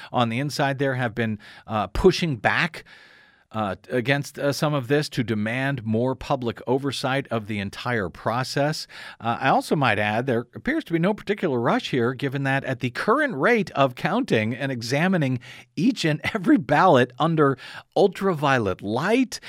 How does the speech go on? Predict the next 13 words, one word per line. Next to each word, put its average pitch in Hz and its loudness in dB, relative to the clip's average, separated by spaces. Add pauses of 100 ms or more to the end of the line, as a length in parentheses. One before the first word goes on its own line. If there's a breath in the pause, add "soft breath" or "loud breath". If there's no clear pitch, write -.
(120)
and 110 -4
microscopes, 208 -2 (580 loud breath)
uh, 120 4
for 107 -8
signs 170 0
of 101 -4
fraud 175 0
or 92 0
ballots 165 0
sent 151 -2
in 156 2
by 107 0
China. 190 2